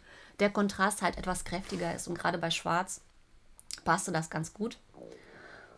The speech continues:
Und da sind wir tatsächlich schon beim letzten Motiv. Auch Doctor Strange hat sehr viel Rot und irgendwie hat das Ganze dann auch verbunden. Also bis auf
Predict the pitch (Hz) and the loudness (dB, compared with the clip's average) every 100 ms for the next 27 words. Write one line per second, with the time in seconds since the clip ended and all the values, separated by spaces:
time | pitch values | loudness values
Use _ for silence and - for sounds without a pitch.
0 | - 202 202 226 240 196 185 180 196 202 | -4 2 4 4 2 0 0 2 0 0
1 | 196 185 170 185 - - 170 165 202 277 | -2 0 2 2 0 -2 -2 -2 -2 -4
2 | - - - - - _ _ _ - _ | -8 -20 -20 -20 -20 _ _ _ -20 _
3 | _ _ - - - - - - - - | _ _ -12 -8 -6 -4 -6 -6 -10 -18
4 | - - - - - - - - - 190 | -20 -20 -20 -20 -20 -20 -20 -6 -2 2
5 | 196 196 175 - 175 185 - 165 - 214 | 2 2 0 0 0 -2 -4 -4 2 2
6 | 285 247 240 233 214 240 240 233 196 180 | 2 2 2 2 2 2 2 -2 -6 -4
7 | 190 202 214 196 196 196 190 - 180 208 | -2 -2 -2 -2 -2 -2 -2 -2 0 0
8 | 185 175 - 185 - - - - - 185 | -2 -2 0 -2 -4 -12 -14 -12 0 2
9 | 175 220 240 190 - 175 175 175 180 - | 4 0 0 -4 -4 -4 -2 -2 -4 -6
10 | - - - - - - - - - - | -16 -18 -18 -20 -20 -20 -20 -20 -20 -20
11 | - - 196 196 - 175 175 180 - - | -20 -4 0 2 2 2 2 0 -12 -16